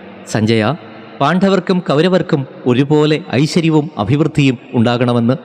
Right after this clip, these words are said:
ആത്മാർത്ഥമായി ആഗ്രഹിക്കുന്നവനാണ് ഞാൻ. എല്ലാവരും സമാധാനം സ്വീകരിച്ച് യുദ്ധമൊഴിവാക്കി സുഖമായിരിക്കണമെന്നാണ് എൻ്റെ ആഗ്രഹം. ആ ആഗ്രഹം തന്നെയാണ് ധൃതരാഷ്ട്ര മഹാരാജാവിനും ഉള്ളത് എന്നറിയുന്നതിൽ എനിക്ക് ഏറെ സന്തോഷമുണ്ട്.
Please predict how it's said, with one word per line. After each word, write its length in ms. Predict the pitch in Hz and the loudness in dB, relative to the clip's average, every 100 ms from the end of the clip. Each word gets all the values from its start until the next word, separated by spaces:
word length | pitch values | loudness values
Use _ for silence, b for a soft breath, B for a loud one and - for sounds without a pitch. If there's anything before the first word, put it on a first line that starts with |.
| - - - | -12 -20 -6
ആത്മാർത്ഥമായി 680 | 127 143 185 185 170 156 139 - 101 | -4 -2 -2 0 0 0 -2 -2 -2
ആഗ്രഹിക്കുന്നവനാണ് 840 | 113 131 131 127 123 120 113 101 | 0 0 0 0 2 2 2 2
ഞാൻ. 280 | 101 98 92 - - - - - | 2 2 0 -6 -20 -20 -20 -6
എല്ലാവരും 480 | 110 107 123 123 123 | -2 0 0 0 0
സമാധാനം 580 | 120 117 135 143 143 135 | -2 -2 0 0 0 -2
സ്വീകരിച്ച് 480 | - 123 123 113 123 - - - - | -2 -2 0 0 -2 -4 -14 -8 -4
യുദ്ധമൊഴിവാക്കി 840 | 143 190 170 165 175 151 - 127 - - - | 0 0 2 2 2 0 0 -4 -4 -8 -4
സുഖമായിരിക്കണമെന്നാണ് 1120 | 123 135 147 147 135 139 156 143 131 117 120 - - | -2 0 2 2 2 0 0 0 2 0 0 -4 0
എൻ്റെ 280 | 104 113 107 | 2 2 0
ആഗ്രഹം. 420 | 101 101 104 98 - - - - 120 | 0 0 0 -4 -10 -20 -20 -8 -2
ആ 240 | 160 165 | 2 2
ആഗ്രഹം 360 | 175 190 190 180 | 2 2 2 0
തന്നെയാണ് 420 | 175 165 147 143 208 - - | 2 2 2 0 -2 -10 -6
ധൃതരാഷ്ട്ര 420 | 131 135 185 - 175 | -2 2 2 0 -2
മഹാരാജാവിനും 840 | 135 151 175 175 160 147 143 139 123 | 0 2 2 2 2 2 0 0 2
ഉള്ളത് 360 | 117 131 127 120 | 2 4 2 2
എന്നറിയുന്നതിൽ 680 | 113 127 123 123 120 113 110 - - - | 0 2 2 2 0 0 -2 -8 -8 -2
എനിക്ക് 340 | 113 117 123 120 117 | 0 0 -2 -4 -2
ഏറെ 200 | 110 135 | 0 0
സന്തോഷമുണ്ട്. 680 | - 110 131 123 107 92 | 0 0 0 0 0 0